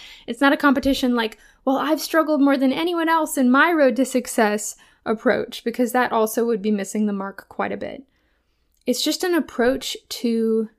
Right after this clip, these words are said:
conversing with others and sharing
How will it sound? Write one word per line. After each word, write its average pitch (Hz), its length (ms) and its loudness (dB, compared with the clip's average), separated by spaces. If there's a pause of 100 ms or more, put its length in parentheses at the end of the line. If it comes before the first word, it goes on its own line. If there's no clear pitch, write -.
(240)
conversing 226 680 2
with 254 220 0
others 233 540 -2 (380)
and 208 420 -10 (360)
sharing 220 880 0